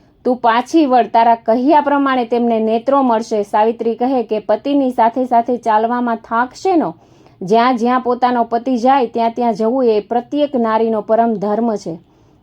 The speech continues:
હે યમરાજ, સંત પુરુષો સત્સંગ કદી નકામો જતો નથી, તો તમારો સત્સંગ નકામો જશે?" યમરાજ કહે કે, "સાવિત્રી, મેં તને નમ્રતાપૂર્વક અને ચતુરાઈથી મારો ધર્મ સમજાવ્યો છે. તારી ચતુરાઈ અને નમ્રતાથી હું મુગ્ધ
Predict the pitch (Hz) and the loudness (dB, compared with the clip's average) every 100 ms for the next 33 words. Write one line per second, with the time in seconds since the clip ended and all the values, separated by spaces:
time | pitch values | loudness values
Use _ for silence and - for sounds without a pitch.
0 | - 208 240 226 233 247 262 262 _ _ | -4 0 2 2 2 2 2 -2 _ _
1 | _ - 277 330 311 285 277 285 294 254 | _ -4 0 2 2 0 -2 0 0 0
2 | 254 247 - 302 311 233 247 247 247 233 | 0 -2 -2 0 2 0 0 0 2 0
3 | 214 254 262 247 220 233 233 226 226 247 | 0 0 0 0 0 0 0 -2 -2 -4
4 | 214 190 _ _ - 233 254 262 269 254 | -4 -6 _ _ -8 -2 0 2 0 -2
5 | 240 - 262 254 233 220 240 269 285 254 | -4 -4 -2 0 0 0 0 2 0 0
6 | 285 302 320 _ _ _ _ _ _ _ | -2 -4 -6 _ _ _ _ _ _ _
7 | _ _ _ _ _ _ _ _ - 240 | _ _ _ _ _ _ _ _ -4 0
8 | 254 285 294 277 262 269 262 240 226 226 | 2 4 2 2 0 0 0 -2 0 2
9 | 247 269 269 277 233 247 262 262 240 226 | 0 -2 -2 0 0 0 0 0 0 0
10 | 240 285 302 302 269 262 247 240 226 226 | 2 2 2 2 2 0 0 0 0 0
11 | 240 247 311 285 262 254 226 226 226 226 | -2 0 2 4 2 0 -2 2 2 2
12 | 175 240 262 294 247 233 220 214 208 214 | 0 0 2 2 0 0 2 2 2 -2
13 | 208 214 214 220 233 233 285 277 254 233 | -2 0 0 0 -4 -2 0 2 2 0
14 | 220 214 233 240 247 226 226 226 214 214 | -2 -2 0 0 2 0 0 -4 -2 -2
15 | 214 | 0